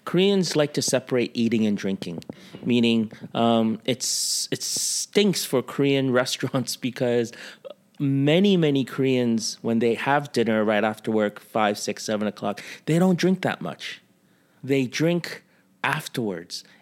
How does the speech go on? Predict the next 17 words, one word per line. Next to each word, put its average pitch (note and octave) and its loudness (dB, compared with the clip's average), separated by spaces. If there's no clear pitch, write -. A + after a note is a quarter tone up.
And A#2+ -2
when, A#2+ -2
when B2 -2
I C#3 0
mean F3+ 0
afterwards, B2+ -2
they A#2 -2
don't F#3 0
go E3 0
to C3+ 2
bars. A#2 -2
They A2 -2
go D#3 0
to G3 0
other C#3+ 0
restaurants. - -6
And A#2+ 0